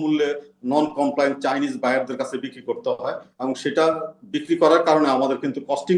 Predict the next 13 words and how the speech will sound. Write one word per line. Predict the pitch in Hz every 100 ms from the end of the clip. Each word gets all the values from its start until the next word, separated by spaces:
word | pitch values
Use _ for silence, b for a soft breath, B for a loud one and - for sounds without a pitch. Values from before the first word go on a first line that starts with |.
| 180
প্রাইসটাও | 131 131 - 147 - B B - 143
উঠে | 147 156 131
আসে | - 104
না। | 87 - b b
এই | 170 185
সিইটিপিটা | 202 196 190 190 196 190
কিন্তু | 185 190
আপনারা | 170 170 165
জানেন | 151 151 156
যে | 156
এটা | 147 143 143 B _
চাইনিজ | 147 147 147 147
একটা | 151